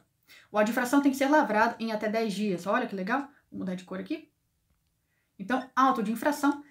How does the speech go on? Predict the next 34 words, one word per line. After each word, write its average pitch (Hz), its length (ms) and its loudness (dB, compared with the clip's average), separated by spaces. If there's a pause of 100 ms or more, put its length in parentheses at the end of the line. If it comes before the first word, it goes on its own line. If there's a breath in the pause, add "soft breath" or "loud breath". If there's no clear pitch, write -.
(120)
tem 247 140 -4
que 240 60 -8
ser 247 180 -4
lavrado 240 580 4
aqui, 208 240 -8
tem 226 140 -8
que 202 80 -8
ser 220 80 -6
lavrado, 202 500 -4 (180)
lavrado 190 500 -6 (200 soft breath)
em 214 140 -4
até 196 240 0
dez, 202 580 -2
dez 190 480 -6
dias. 185 560 -8 (560)
Então, 285 260 0
o - 40 -18 (240 soft breath)
que 269 80 -10
que 277 80 -2
a - 20 2
gente 294 180 6
tem 269 120 -2
aqui, 214 160 -4
ó? 165 120 -4 (920)
Apreensão, 277 640 4
notificação, 240 960 -2
auto 208 280 2
de 214 80 -2
infração. - 440 -10 (240 soft breath)
Apreensão 294 440 2
até 262 100 0
notificação, 254 600 -2
quinze 262 320 4
dias. 254 380 -6